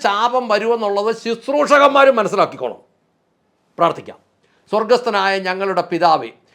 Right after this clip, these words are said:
ഞങ്ങളുടെ കർത്താവായ യേശു ക്രിസ്തുവേ, പരിശുദ്ധാത്മാവായ ഞങ്ങളുടെ നല്ല ദൈവമേ, കർത്താവേ,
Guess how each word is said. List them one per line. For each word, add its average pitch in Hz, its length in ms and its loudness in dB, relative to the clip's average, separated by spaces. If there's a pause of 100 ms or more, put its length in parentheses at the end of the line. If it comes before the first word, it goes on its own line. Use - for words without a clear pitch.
(180)
ഞങ്ങളുടെ 202 280 0
കർത്താവായ 208 440 0
യേശു 202 160 -6
ക്രിസ്തുവേ, 190 340 -6
പരിശുദ്ധാത്മാവായ 175 840 -4 (100)
ഞങ്ങളുടെ 160 280 -8
നല്ല 156 220 -6
ദൈവമേ, 135 300 -10 (420)
കർത്താവേ, 180 420 -2